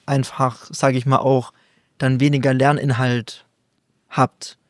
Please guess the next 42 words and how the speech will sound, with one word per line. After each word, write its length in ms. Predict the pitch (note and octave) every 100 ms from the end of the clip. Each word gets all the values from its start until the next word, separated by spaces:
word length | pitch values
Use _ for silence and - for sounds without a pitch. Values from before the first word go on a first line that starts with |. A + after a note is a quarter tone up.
| _ _ _ - _
wann 340 | - C3+ E3 E3
wäre 260 | E3+ D#3
für 200 | - D3+
euch 480 | B2+ C#3 C#3+ - -
so 300 | - - C#3+
der 100 | C3+
Punkt, 280 | A#2+ C#3 B2
wo 40 | B2+
ihr 100 | A#2+
sagt, 220 | B2+ -
„Okay, 180 | A#2+ C3
das 160 | B2+
geht 140 | - B2
jetzt 160 | A#2+
über 200 | - C3
dieses, 500 | B2 B2+ A#2+ A#2+ -
ja, 200 | - B2+
ich 100 | C3
muss 220 | C#3 C3 -
mich 180 | B2+
halt 200 | C3+ B2
mal 120 | C3 B2
ein 100 | B2
bisschen 240 | A#2+ C3+
anstrengen, 560 | C3+ D3 - C#3 C#3 C3+
ich 120 | -
bin 120 | B2+
der 180 | B2 -
Azubi“ 560 | B2 - D3+ D3+ C#3 -
hinaus, 500 | _ C3 B2+ D3+ F3
und 100 | C3
wann 180 | C#3 C#3
würdet 180 | C3+ B2
ihr 140 | - -
echt 180 | C3 -
sagen, 240 | B2+ B2+
so, 120 | B2+
„Hey, 200 | B2 B2+ B2 _ _ _ _ _ -
also 260 | C3 A#2+ -
ich 120 | -
sehe 180 | - D3+
das 260 | D3+ D#3+